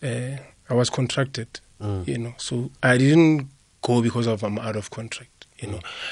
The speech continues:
Speaker 1: but because of, uh, how, obviously, how my belief system is, you know, and, and like I told you earlier on, what I saw in a dream, uh, that actually inspired me just to walk out.
Speaker 2: Mm.
Speaker 1: You know, so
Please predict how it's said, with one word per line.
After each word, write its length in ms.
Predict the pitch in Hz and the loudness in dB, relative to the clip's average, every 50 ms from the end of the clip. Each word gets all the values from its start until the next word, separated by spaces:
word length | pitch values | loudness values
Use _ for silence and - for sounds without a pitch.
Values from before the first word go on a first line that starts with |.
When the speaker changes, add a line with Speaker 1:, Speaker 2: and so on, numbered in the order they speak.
| - - - | -10 -2 2
Speaker 1:
but 200 | 120 117 107 107 | 2 2 2 2
because 300 | 120 117 - 147 135 139 | 0 0 2 4 4 6
of, 260 | 135 123 117 - - - - - - - - - - _ - - | 4 4 2 -2 -12 -18 -20 -20 -20 -20 -20 -20 -20 _ -14 -12
uh, 60 | - 120 120 127 - - - - | -10 -10 -10 -10 -12 -12 -14 -8
how, 880 | - - - - - 135 131 131 131 131 131 131 127 123 131 139 147 - | -2 0 2 6 8 8 8 10 8 8 6 4 0 -2 -4 -6 -8 -8
obviously, 480 | - 120 120 120 113 - 127 123 120 117 | -6 -4 -4 -4 -4 -4 -4 -4 -4 -4
how 400 | 107 104 110 117 120 123 123 123 131 - - - | -4 -4 -4 -2 -2 -4 -4 -6 -10 -12 -10 -4
my 200 | - 117 117 113 | 0 0 2 2
belief 320 | 107 120 120 123 135 120 | 2 2 4 4 4 4
system 480 | - - 139 127 - 139 123 110 117 - - | 2 -2 -6 -4 -2 -2 -2 -2 -2 -4 -4
is, 380 | 151 135 123 123 120 117 - | -2 -2 -2 -2 -2 -4 -6
you 100 | - 123 110 | -6 -6 -6
know, 200 | 113 113 117 120 | -6 -6 -6 -6
and, 340 | - 123 113 113 110 - - - - - - - - | -4 -4 -4 -4 -4 -6 -10 -14 -18 -20 -14 -6 -2
and 100 | 127 117 | 0 2
like 100 | 117 113 | 2 2
I 80 | - 120 | 2 0
told 300 | 120 - - 147 139 123 | -2 -2 -2 0 0 0
you 120 | 123 127 | 0 0
earlier 140 | 123 123 123 117 | 0 0 0 -2
on, 360 | 117 117 117 120 123 127 131 - _ _ _ _ _ _ _ _ | -2 -2 -4 -4 -6 -8 -10 -14 _ _ _ _ _ _ _ _
what 240 | - 107 117 127 135 | 2 6 8 8 8
I 80 | 131 117 | 8 6
saw 180 | - - - | 4 0 0
in 140 | 131 127 120 | 0 0 0
a 80 | 117 107 | 0 -2
dream, 420 | 98 104 123 135 123 110 117 123 - - - - - - - _ - | -2 -2 0 2 2 2 0 -4 -8 -14 -20 -20 -20 -20 -20 _ -10
uh, 120 | 123 120 110 | -8 -6 -2
that 180 | 101 123 127 139 | 0 0 0 0
actually 260 | 127 - 143 135 135 | 0 2 2 4 4
inspired 540 | 135 131 - - - - 143 139 139 120 120 | 4 4 4 2 2 4 4 4 4 4 2
me 100 | 127 131 | 0 0
just 240 | 117 123 123 117 - | 2 2 0 0 -2
to 80 | - 120 | -2 -2
walk 180 | 117 110 - 110 | -2 -2 -2 -4
out. 200 | 95 - - - _ _ _ _ _ _ - - | -10 -10 -14 -20 _ _ _ _ _ _ -8 -4
Speaker 2:
Mm. 240 | 117 113 101 92 - _ _ - | -2 -2 -2 -4 -8 _ _ -8
Speaker 1:
You 180 | - 123 113 | -4 -2 -2
know, 160 | 107 110 110 - - - - - - | -2 -2 -4 -8 -10 -16 -16 -14 -10
so 760 | - - - 139 123 120 120 117 120 135 139 135 - - - | -6 -2 0 4 4 6 6 4 2 0 -2 -4 -6 -6 -10